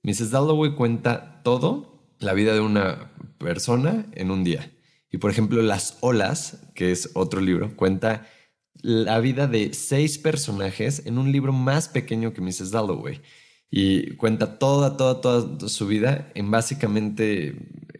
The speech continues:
una escena que no concluye en ningún momento. Entonces, e-, ella maneja muy bien los tiempos, le gusta, y al final cambia el título. Nunca dio en vida como explicaciones claras,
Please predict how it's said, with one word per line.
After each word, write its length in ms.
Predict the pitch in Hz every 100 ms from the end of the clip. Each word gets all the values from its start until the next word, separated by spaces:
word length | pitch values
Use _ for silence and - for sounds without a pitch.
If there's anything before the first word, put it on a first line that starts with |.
| -
una 220 | 104 113
escena 380 | 117 123 113 113
que 120 | -
no 180 | 95 104
concluye 480 | 110 101 110 110 104
en 120 | 95
ningún 240 | 87 90
momento. 380 | 92 98 95 -
Entonces, 440 | 62 90 104 117 127
e-, 160 | 120
ella 200 | 143 139
maneja 300 | 151 120 113
muy 160 | 113 117
bien 160 | 110 104
los 160 | 95
tiempos, 480 | - 87 87 143 - _ _ _
le 160 | 95 98
gusta, 560 | 123 139 - - - - - _ _
y 100 | 120
al 100 | 123
final 340 | 120 139 170 175
cambia 400 | 165 151 113 117 - -
el 180 | 104 101
título. 540 | 135 131 110 110 127 -
Nunca 320 | 143 170 196
dio 180 | 151 143
en 120 | 131
vida 260 | 120 117 117
como 140 | 98
explicaciones 680 | 92 - 92 92 - 104 104
claras, 540 | - 98 87 85 -